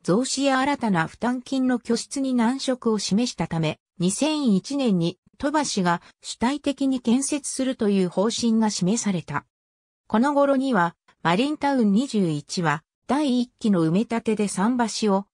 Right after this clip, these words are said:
第二期の埋め立てで、クルーズ客船の埠頭を建造する方針に転換し、第一期は二千四年度の完成を見込んでいた。港湾センターは老朽化し、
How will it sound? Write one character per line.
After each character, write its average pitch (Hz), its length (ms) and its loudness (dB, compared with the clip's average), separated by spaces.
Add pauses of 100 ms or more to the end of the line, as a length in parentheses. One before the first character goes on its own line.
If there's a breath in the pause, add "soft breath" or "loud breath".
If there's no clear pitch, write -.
(180)
第 294 280 2
二 233 160 2
期 254 140 -2
の 196 180 2
埋 165 60 0
め 180 80 2
立 185 200 -2
て 175 140 -2
で、 175 180 -4 (240)
ク 214 140 0
ル 269 80 2
ー 320 120 0
ズ 302 120 -4
客 320 260 -6
船 226 340 2
の 180 120 0
埠 - 100 -18
頭 240 340 0
を 214 60 -2
建 233 320 0
造 247 220 2
す 233 180 -2
る 214 80 0
方 220 220 0
針 226 220 0
に 220 160 2
転 196 220 2
換 190 280 2
し、 165 320 -4 (260)
第 302 300 0
一 285 160 -10
期 202 160 0
は 160 100 0
二 156 140 -2
千 226 260 0
四 180 140 2
年 247 220 4
度 247 120 0
の 226 140 2
完 226 240 2
成 240 220 0
を 226 100 2
見 196 160 2
込 202 160 2
ん 202 80 4
で 196 80 0
い 170 100 -2
た。 - 280 -6 (520)
港 277 260 2
湾 294 240 -2
セ 285 200 -4
ン 254 80 -6
タ 214 200 2
ー 185 40 4
は 156 200 2
老 165 180 2
朽 247 360 0
化 180 140 -6
し、 165 260 -4